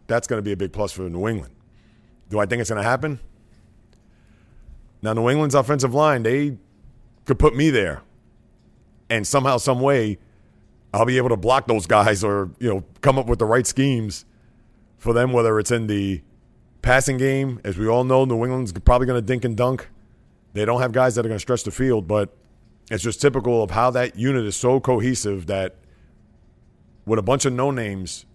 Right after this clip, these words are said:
guys that you don't even think of anywhere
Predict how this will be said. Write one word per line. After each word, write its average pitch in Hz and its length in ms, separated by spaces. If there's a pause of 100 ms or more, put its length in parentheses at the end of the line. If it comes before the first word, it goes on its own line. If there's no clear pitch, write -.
guys 117 380
that 117 340 (680)
you 110 120
don't 135 160
even 110 160
think 127 260
of 101 100
anywhere 120 500